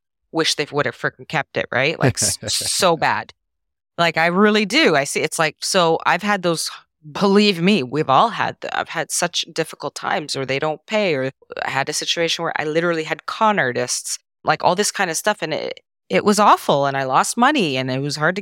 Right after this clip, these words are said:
Speaker 1: kick them out, and I couldn't end up getting them to, like, the landlord and tenant board, and everything was not helpful whatsoever in helping me get their wages garnished. They, and they were moving around. Like, so I've had a ton of that crap happen too,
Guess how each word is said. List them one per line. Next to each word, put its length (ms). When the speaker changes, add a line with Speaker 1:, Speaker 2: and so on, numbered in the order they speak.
Speaker 1:
kick 200
them 160
out, 380
and 160
I 100
couldn't 480
end 220
up 160
getting 320
them 320
to, 360
like, 360
the 520
landlord 460
and 80
tenant 280
board, 400
and 80
everything 280
was 180
not 200
helpful 400
whatsoever 520
in 60
helping 300
me 100
get 180
their 160
wages 360
garnished. 600
They, 180
and 100
they 80
were 120
moving 280
around. 280
Like, 240
so 360
I've 100
had 140
a 40
ton 300
of 80
that 160
crap 320
happen 400
too, 440